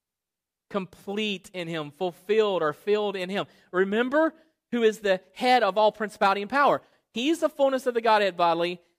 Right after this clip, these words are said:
We are made complete in him. God has spoken by his Son unto us full revelation, complete revelation that is, as he has chosen to reveal himself. It is in Chri-, through Christ and in Christ that we are made complete, because it is in Christ and through Christ that God has revealed himself.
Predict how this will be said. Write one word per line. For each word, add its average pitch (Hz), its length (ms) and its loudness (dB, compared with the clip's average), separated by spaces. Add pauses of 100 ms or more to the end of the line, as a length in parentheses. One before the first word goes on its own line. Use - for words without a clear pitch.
(300)
We 247 280 0
are 302 80 8
made 269 220 0
complete 214 360 -4
in 185 140 -6
him. 147 400 -6 (260)
God 202 160 4
has 196 100 -4
spoken 277 600 0 (300)
by 240 320 6
his 262 220 -2
Son 208 340 -4
unto 180 180 -8
us 196 240 -4
full 349 480 0
revelation, 302 480 4
complete 277 400 -6
revelation 185 480 -4
that 143 160 -4
is, 151 220 -6
as 226 260 2
he 247 80 -10
has 220 140 -6
chosen 226 400 -2
to 233 100 -12
reveal 262 400 -4
himself. 165 580 -6 (2750)
It 147 120 -10
is 156 80 -8
in 147 100 -12
Chri-, - 340 -2
through 185 180 -2
Christ 160 300 -4
and 160 100 -8
in 196 100 -10
Christ - 400 -4
that 143 80 -6
we 160 100 -4
are 156 60 -4
made 175 300 -6
complete, 170 340 -8
because 175 280 -4
it 156 120 -8
is 151 100 -8
in 160 160 -10
Christ 160 340 -4
and 151 120 -16
through 151 180 -8
Christ 147 400 -6
that 143 140 -12
God 139 180 -4
has 147 160 -8
revealed 143 400 -8
himself. 196 580 -16